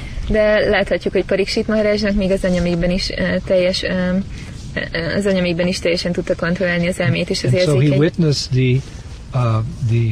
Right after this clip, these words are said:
Speaker 2: uh, he had darshan of the Lord.
Speaker 1: És így, ö, szemtanúja volt, ö, ö, darsant kapott az Úrtól.
Speaker 2: And he found it so wonderful,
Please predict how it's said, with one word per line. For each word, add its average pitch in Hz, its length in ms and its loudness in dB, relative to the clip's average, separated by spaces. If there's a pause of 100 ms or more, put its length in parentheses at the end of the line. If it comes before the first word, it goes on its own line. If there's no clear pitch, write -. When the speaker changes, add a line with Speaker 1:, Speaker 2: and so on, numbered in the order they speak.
(260)
Speaker 2:
uh, 107 420 -4
he 127 100 2
had 131 160 2
darshan 190 460 2
of 196 80 0
the 175 100 -2
Lord. 185 280 0 (580)
Speaker 1:
És 202 220 -2
így, 202 220 0
ö, 196 160 2
szemtanúja 180 640 0
volt, 180 360 0
ö, 190 220 -2 (160)
ö, 185 240 0
darsant 180 380 0
kapott 175 280 -4
az 185 160 -2
Úrtól. 180 320 0
Speaker 2:
And 196 200 -2 (120)
he 131 140 2
found 160 280 0
it 151 80 0
so - 140 0
wonderful, 151 760 2